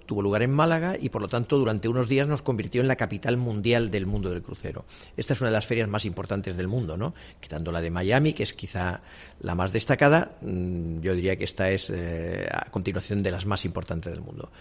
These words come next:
Entonces, los socios locales, las entidades, las instituciones locales, el Ayuntamiento, la Diputación y la Junta de Andalucía, junto con la Autoridad Portuaria, pensamos que sería una buena cosa, eh, no limitarnos a hacer una celebración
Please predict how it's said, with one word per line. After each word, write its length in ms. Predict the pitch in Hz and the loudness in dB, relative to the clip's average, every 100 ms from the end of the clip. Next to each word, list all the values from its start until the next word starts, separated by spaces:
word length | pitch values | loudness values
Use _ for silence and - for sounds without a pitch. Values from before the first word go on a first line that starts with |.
| - - - - | -20 -18 -16 -4
Entonces, 460 | - 135 190 220 175 | 4 6 6 6 6
los 460 | 151 139 120 - - | 8 8 8 0 -4
socios 340 | - 170 196 151 | 4 6 8 8
locales, 580 | 151 175 170 165 170 | 8 8 6 4 0
las 240 | 113 107 - | 4 4 4
entidades, 720 | 104 98 92 117 123 117 110 | 0 0 2 4 4 2 0
las 100 | 101 | -4
instituciones 460 | 98 113 107 110 | -4 -6 -2 0
locales, 340 | 107 107 156 120 | 0 0 -2 -2
el 60 | |
Ayuntamiento, 560 | 87 87 85 113 117 98 | -4 -4 0 0 0 0
la 60 | 95 | -2
Diputación 480 | 90 98 104 127 | -2 -4 -4 -2
y 0 | |
la 60 | 101 | -2
Junta 220 | - 104 | -2 -2
de 40 | 101 | -2
Andalucía, 460 | 101 - 139 98 - - | -2 0 2 2 -2 -14
junto 340 | - 143 120 107 | -2 0 0 0
con 100 | 87 | -2
la 40 | |
Autoridad 300 | 82 90 113 | 0 2 2
Portuaria, 480 | 156 147 165 143 - - - - - - | 2 2 2 2 0 -6 -20 -20 -4 2
pensamos 400 | 131 190 190 - | 4 6 6 4
que 80 | 180 | 2
sería 180 | 160 | 4
una 120 | 170 139 | 6 8
buena 300 | 143 131 - | 6 4 4
cosa, 440 | 175 - 123 - - - - - | 0 2 0 -2 -8 -20 -20 -10
eh, 280 | - 127 123 | -4 -2 0
no 240 | 139 135 180 | 2 6 6
limitarnos 640 | 202 185 151 185 175 156 | 6 4 6 6 6 2
a 40 | |
hacer 200 | 147 156 | 4 4
una 200 | 143 139 | 6 4
celebración 800 | 123 127 117 110 - 123 117 - | 2 2 2 2 2 2 0 -4